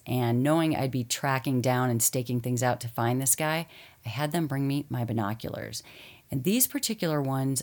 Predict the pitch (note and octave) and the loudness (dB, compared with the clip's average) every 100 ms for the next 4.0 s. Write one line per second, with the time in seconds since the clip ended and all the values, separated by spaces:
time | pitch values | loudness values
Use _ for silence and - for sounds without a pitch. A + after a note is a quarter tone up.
0 | - B2+ C3 C3+ - A#2+ B2 A#2 - - | -4 -2 -2 -2 -2 0 2 0 -4 -6
1 | - - G#2+ - B2+ C#3+ A#2+ B2 - - | -4 -8 -10 -8 -4 -4 -4 -8 -16 -12
2 | A#2 B2 C#3 C#3+ B2 B2 - - - A#2+ | -6 -2 0 0 0 0 -2 -6 -10 -6
3 | - D3 B3+ - E3 B2+ - A2+ A2 - | -4 -2 0 0 0 -2 -2 -4 -4 -10